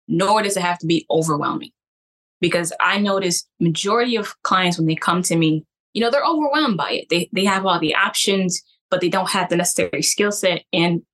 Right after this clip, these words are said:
obviously they don't have the time to figure out the necessary skill set, nor should they be doing that anyway. Um, and a-, it takes a while for people to get to that point.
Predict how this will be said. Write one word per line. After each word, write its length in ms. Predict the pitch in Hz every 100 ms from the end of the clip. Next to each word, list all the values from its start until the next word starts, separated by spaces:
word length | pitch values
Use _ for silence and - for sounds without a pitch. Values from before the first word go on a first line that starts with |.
| -
obviously 360 | 160 165 -
they 160 | - 185
don't 160 | 160 165
have 160 | 175
the 80 | 196
time 320 | 240 311 185 - -
to 120 | 165
figure 300 | - 156 151
out 100 | 151
the 60 | 156
necessary 400 | 160 - 160 156
skill 220 | - -
set, 280 | - - - _ _ _ -
nor 340 | 185 240 240
should 260 | 240 - 202
they 200 | 185 175 _ 165
be 100 | 180
doing 160 | 175
that 120 | 156
anyway. 300 | - - 185 - - - - - _
Um, 420 | 160 156 143 143 - _ _ -
and 360 | 165 156 151 - _ _ _
a-, 180 | - 165 -
it 120 | 220
takes 200 | 403 392
a 100 | 262
while 340 | 196 185 233
for 80 | 240
people 200 | 226 220
to 60 | 202
get 100 | 202
to 80 | -
that 180 | 120 -
point. 200 | -